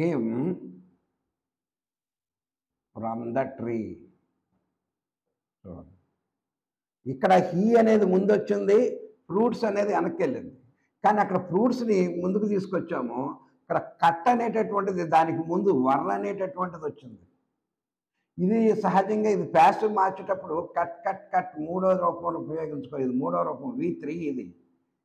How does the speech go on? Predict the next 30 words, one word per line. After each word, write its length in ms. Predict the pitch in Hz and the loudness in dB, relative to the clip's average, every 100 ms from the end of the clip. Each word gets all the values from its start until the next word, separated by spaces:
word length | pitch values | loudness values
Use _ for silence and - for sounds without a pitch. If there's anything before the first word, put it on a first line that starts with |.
| - 139 | -6 -4
ఎందుకంటే 340 | 139 170 156 | -2 -4 0
దరిద్రం 320 | 156 156 165 | -2 0 -2
ఈ 80 | 156 | -2
మూడు 300 | 147 160 175 | -2 -2 2
ఒకలాగానే 380 | 156 165 160 156 | 2 4 2 0
ఉంటే 180 | 151 156 | -6 -8
కనుక 220 | 156 143 | -8 -4
ఏది 300 | 143 156 156 | -2 -2 -4
వీ 100 | 160 | -6
వన్, 240 | 156 160 | -6 -6
ఏ 200 | 156 147 | -8 -8
టూ 220 | 147 160 | -8 -10
క-, 300 | 156 135 120 - _ _ _ - | -10 -8 -10 -12 _ _ _ -6
కన్ఫ్యూజ్ 320 | - 170 160 | -4 -4 -4
అవుతారు. 300 | 151 151 143 | -2 -4 0
వేరే 260 | 165 175 | 2 4
వెర్బ్ 200 | 160 147 | 2 0
తీసుకుందాం. 480 | 143 127 127 104 92 _ _ _ - | -8 -8 -6 -8 -10 _ _ _ 0
"Some 180 | 220 247 | 0 0
fruits 560 | 208 208 233 - - 143 | 0 0 0 -2 -4 4
were 500 | 165 110 107 165 220 - - _ - 220 | 4 4 2 0 -2 -10 -20 _ 0 2
cut 320 | 233 - 156 | 2 -2 2
by 360 | 170 151 127 139 | 2 2 -2 2
him." 340 | 208 170 - - | 2 4 0 -2
So 380 | - - 147 | -10 -10 -2
ఇక్కడ 240 | 135 - 131 | -2 -2 -6
he 320 | 107 180 202 | -2 0 2
అనేటటువంటిది 720 | 185 175 170 156 160 151 151 | 2 0 -2 -4 -2 -4 -2
యువతలకి 500 | 135 139 160 147 139 - | -2 -2 -4 -6 -8 -10
వెళ్ళి 240 | 139 - | -12 -10